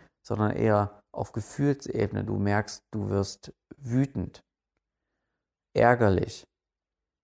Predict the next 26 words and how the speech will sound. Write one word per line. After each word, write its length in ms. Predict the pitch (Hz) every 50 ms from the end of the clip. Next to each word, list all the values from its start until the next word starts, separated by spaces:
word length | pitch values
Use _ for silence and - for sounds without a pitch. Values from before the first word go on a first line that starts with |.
| _ _ _
dass 160 | - 101 95
die 120 | - 113 104
Gefühle 500 | 110 98 - - - 143 160 156 127 113
eher 440 | - - 113 110 104 101 101 104 107
wirklich 360 | 113 131 - - 127 117 120
im 120 | 113 110
Vordergrund 680 | - - - - 147 - 117 107 - - 110 104 98
stehen 440 | - - - 107 104 104 117 127 131 - _ - - - _ _ _ -
bei 120 | 110 -
all 320 | - - - 113 117 117
den 180 | 113 113 110 107
Situationen, 680 | - 117 110 - 110 104 104 - - 117 117 120 120 107
was 180 | 101 101 - -
passiert 540 | - 107 98 101 104 110 117 110 - - - -
und 200 | - 120 104 95
gerade 380 | 101 101 101 104 107 110 104
wenn 100 | 107 101
besondere 460 | 98 101 - 113 113 113 117 - -
Herausforderungen 720 | 95 92 90 - 101 101 - - - - 104 104 98 95 90
heraustreten. 800 | 98 95 98 95 101 92 - - - - 95 90 - - - 107 - _ _ _ _ _ _ _ _ _ _ _ - _ _ _ _ _ -
Dann 180 | 90 92 95 101
hier 260 | 107 107 117 117 -
Obacht, 580 | - - 123 123 135 120 117 113 - - - _ _ _ _ _ _ _ _ -
dann 180 | - 107 104
kannst 360 | 101 104 101 98 - - - -
du 220 | 110 101 98